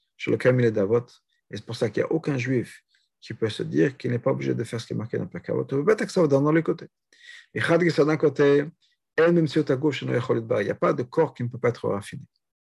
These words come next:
Ça n'existe pas. Mais Kevan Shegufo Shekol Echad Nisrael U'Maaseh Yadav Shakadosh Baruch Hu, parce que chaque corps a été créé par Hachem. U'Memela Lo Yitachet Shelo Yachol Yitbarach. Donc c'est impossible que ce corps-là ne pourra pas être raffiné.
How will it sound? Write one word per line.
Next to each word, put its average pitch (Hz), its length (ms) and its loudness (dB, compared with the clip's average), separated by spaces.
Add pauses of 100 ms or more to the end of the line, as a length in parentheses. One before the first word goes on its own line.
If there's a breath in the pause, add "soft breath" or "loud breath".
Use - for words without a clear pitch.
(220)
Ça 139 100 -6
n'existe 151 340 -2
pas. - 280 -8 (640 soft breath)
Mais 120 60 -12
Kevan 123 260 6
Shegufo 139 440 4
Shekol 131 300 0
Echad 143 200 0
Nisrael 139 260 -2
U'Maaseh 127 380 -2
Yadav 123 240 2
Shakadosh 117 280 -6
Baruch 117 140 -6
Hu, - 40 -20
parce - 140 -6
que - 80 -6
chaque 147 300 -4
corps - 180 2
a - 40 2
été 123 140 -6
créé - 240 -4
par 127 180 -4
Hachem. - 240 -4 (760 loud breath)
U'Memela 165 580 8
Lo 156 100 8
Yitachet 156 360 2
Shelo 151 220 0
Yachol 147 160 -2
Yitbarach. 139 300 0
Donc 131 160 -6
c'est - 100 -8
impossible 160 640 0
que 151 100 2
ce - 140 -2
corps-là 143 580 4 (300)
ne 127 60 -2
pourra 127 240 0
pas 127 100 0
être 120 180 -6
raffiné. 110 360 -6